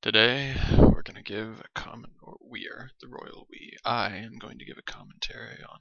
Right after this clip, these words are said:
how to kick Zuka, because people have asked for it a while ago, and I've just been bad and haven't <clears throat> fulfilled their expectations, so we're gonna do that right now.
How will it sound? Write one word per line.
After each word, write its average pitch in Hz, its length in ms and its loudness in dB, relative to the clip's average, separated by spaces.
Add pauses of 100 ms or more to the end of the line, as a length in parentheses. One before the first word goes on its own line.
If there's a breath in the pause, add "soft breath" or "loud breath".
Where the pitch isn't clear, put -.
how 135 80 -18
to - 160 -20
kick - 260 -10
Zuka, - 460 -10 (1200 loud breath)
because - 580 -14
people 123 340 -18
have 127 100 -16
asked - 220 -12
for - 220 -16
it - 80 -16
a - 40 -18
while - 300 -12
ago, - 420 -16
and - 120 -20
I've - 100 -18
just - 220 -8
been - 160 -20
bad - 280 -12
and - 80 -18
haven't - 1300 -16 (180)
<clears throat> - 160 -14
fulfilled - 560 -10
their - 400 -12 (880 loud breath)
expectations, - 920 -6
so - 200 -2
we're - 80 -12
gonna - 220 -14
do - 180 -14
that - 260 -12
right - 220 -18
now. - 460 -16